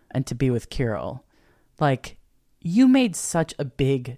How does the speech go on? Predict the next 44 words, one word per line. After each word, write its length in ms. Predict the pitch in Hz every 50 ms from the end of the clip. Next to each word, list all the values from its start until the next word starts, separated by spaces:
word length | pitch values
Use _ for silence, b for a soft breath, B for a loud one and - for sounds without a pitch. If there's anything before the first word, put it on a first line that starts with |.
| _ -
change 560 | - - - 151 139 120 117 98 113 - - -
in 120 | 127 151
the 80 | 135 127
very 440 | 123 120 127 135 123 117 117 113 113
middle 280 | 110 110 110 107 110 -
of 140 | - 110 -
your 120 | 104 101
life. 460 | 101 110 117 101 - 110 - - - - _ -
I 80 | -
mean, 200 | 127 127 127 127 123
you 140 | 127 123
had 120 | 120 123 117
h-, 40 | - - _ -
already 360 | - 139 131 156 165 160 160
had 180 | 156 143 147 135
success 420 | - 147 135 - - 135 120 - -
as 240 | - 127 117 113 120
a 60 | 117
writer, 520 | 123 156 185 185 175 165 160 156 151 151 b b b b b
you 100 | - 120
had 320 | - - - 139 147 -
two 200 | - - - 139
kids, 720 | 127 - - - 190 180 180 175 165 151 151 - - - b b b b b b b b
you 120 | - 151 147
had 100 | 135 123
a 40 | 120
home 360 | - - 185 180 170 170 165 151
and 100 | 127 117
a 40 |
life 400 | 110 123 143 151 147 147 139 - 127
in 100 | 120 117
New 80 | 117
York, 560 | 120 131 160 175 180 170 165 - - - - - _ _ _ _ _ _ _ _ _ _ _ _ _ -
and 180 | - 156 156 156
then 140 | 156 151 147
you 120 | 143 135 131
realized, 760 | 135 131 127 127 123 123 123 123 117 - - - - - - _ _ _ _ _ _ _ _ _ _ _ _ -
"Oh 60 | 143
yeah, 140 | 139 131 127
I 40 | 123
gotta 160 | 123 123 120
blow 200 | - - 120 117
this 180 | 120 123 - -
up." 200 | 110 - -